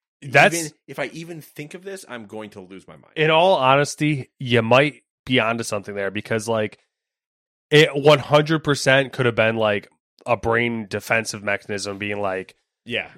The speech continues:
Speaker 2: I'm not, I'm not retaining information for this. I'm, I'm
Speaker 1: Yep.
Speaker 2: just, I don't wanna remember this. I'm gonna be pissed.
Speaker 1: Yep. Um, so I've been playing that. Uh, it's been,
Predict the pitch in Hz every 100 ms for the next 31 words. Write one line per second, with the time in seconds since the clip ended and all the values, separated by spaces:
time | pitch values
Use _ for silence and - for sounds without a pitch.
0 | - 110 117 110 - 123 127 120 120 120
1 | 110 104 104 90 - 85 85 85 90 90
2 | 82 82 131 - _ _ _ _ _ 110
3 | 107 104 104 104 104 98 98 92 85 85
4 | 82 - - - 113 - _ - _ _
5 | _ _ _ 131 139 143 143 131 - 151
6 | 143 143 _ 135 139 151 160 147 139 135
7 | 123 _ 123 117 117 113 113 110 _ _
8 | _ _ _ _ _ _ - - 120 120
9 | 117